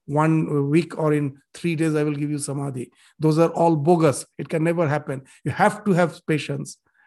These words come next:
perseverance. And yes, it can happen in a day or two.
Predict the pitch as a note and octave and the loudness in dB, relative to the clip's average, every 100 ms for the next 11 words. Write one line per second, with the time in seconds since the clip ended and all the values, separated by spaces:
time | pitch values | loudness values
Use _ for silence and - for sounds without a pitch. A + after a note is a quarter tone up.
0 | _ _ D#3 D3 D#3+ D3 C#3+ C3+ C3 - | _ _ 4 6 4 4 4 2 -2 -8
1 | _ _ - D#3 D3+ G#3 G3 - - _ | _ _ -4 -2 4 4 4 0 -8 _
2 | _ - C#3 - G3+ G3 E3 F#3+ F#3 - | _ -8 -4 2 4 4 2 0 -4 0
3 | G#3 G#3+ E3+ F3 D#3 - B2+ - | 0 2 4 2 0 -4 -10 -10